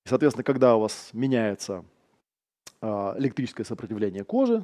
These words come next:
да, то стрелка показывает, что баланс нарушен, и она показывает, там увеличилась проводимость или уменьшилась проводимость.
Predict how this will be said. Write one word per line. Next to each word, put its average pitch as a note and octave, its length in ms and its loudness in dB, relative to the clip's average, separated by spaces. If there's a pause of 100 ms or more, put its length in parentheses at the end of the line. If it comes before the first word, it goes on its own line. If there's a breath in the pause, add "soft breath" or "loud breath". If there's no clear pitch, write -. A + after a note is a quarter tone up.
да, C#3 320 -2 (280)
то G#2+ 340 -2
стрелка F3 320 4
показывает, A#2 640 0
что F#2 400 -10
баланс A#2 440 0
нарушен, C3+ 360 -2
и A2 40 -4
она C3+ 120 -4
показывает, F#2+ 460 -6
там F#2+ 160 -8
увеличилась F#3+ 400 -4
проводимость B2 560 -4
или F#3 100 -4
уменьшилась G#2+ 460 -6
проводимость. F2+ 580 -14